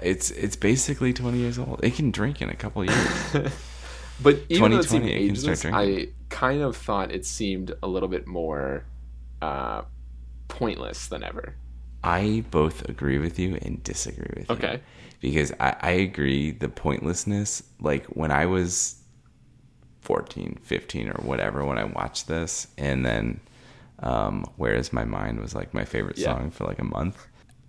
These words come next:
Speaker 1: I, I was really like, "Yeah, no.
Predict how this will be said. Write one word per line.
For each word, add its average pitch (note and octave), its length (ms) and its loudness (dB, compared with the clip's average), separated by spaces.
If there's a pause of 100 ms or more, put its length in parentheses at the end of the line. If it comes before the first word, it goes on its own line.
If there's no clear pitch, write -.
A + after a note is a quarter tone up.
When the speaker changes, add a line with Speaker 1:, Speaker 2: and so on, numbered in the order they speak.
(200)
Speaker 1:
I, F2+ 520 2 (680)
I G#2+ 80 0
was F#2+ 300 2
really F#2 300 4
like, F2 320 4
"Yeah, C#3 520 6 (140)
no. C#3+ 440 6